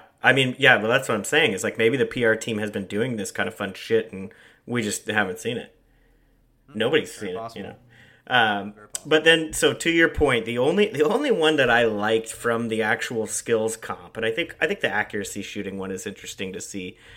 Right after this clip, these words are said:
Speaker 1: Uh, you know, I think, I think McDavid still should have won it. I think Kadri cheated, but, uh, the, the accuracy one is interesting to see just kinda how good McDavid is. I mean, it, fuck, I think he,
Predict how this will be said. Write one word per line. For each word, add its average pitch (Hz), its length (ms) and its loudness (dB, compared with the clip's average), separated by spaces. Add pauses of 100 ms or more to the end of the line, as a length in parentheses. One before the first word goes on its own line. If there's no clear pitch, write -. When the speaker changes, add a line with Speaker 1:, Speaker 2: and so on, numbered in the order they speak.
(200)
Speaker 1:
Uh, 87 460 0
you 110 120 0
know, 92 120 -2
I 95 60 -2
think, - 320 -8
I 110 100 2
think 104 220 -4
McDavid 90 460 -4
still 90 180 -6
should - 180 -10
have 82 100 -8
won 90 140 -8
it. 90 100 -6
I 85 80 -6
think - 200 -14
Kadri - 360 -10
cheated, - 380 -12
but, - 200 -14 (560)
uh, 98 220 2
the, 135 140 2
the 147 120 8
accuracy 147 420 8
one 120 200 2
is 113 100 4
interesting 110 500 0
to 107 120 -8
see 107 320 -2
just 101 300 -4
kinda 104 200 2
how 107 380 -2
good 104 420 -4 (120)
McDavid 101 460 -6
is. 98 240 -4
I 98 40 -16
mean, 95 160 -8
it, 113 200 -8
fuck, - 380 -10
I 101 60 -14
think 107 220 -10
he, 98 160 -10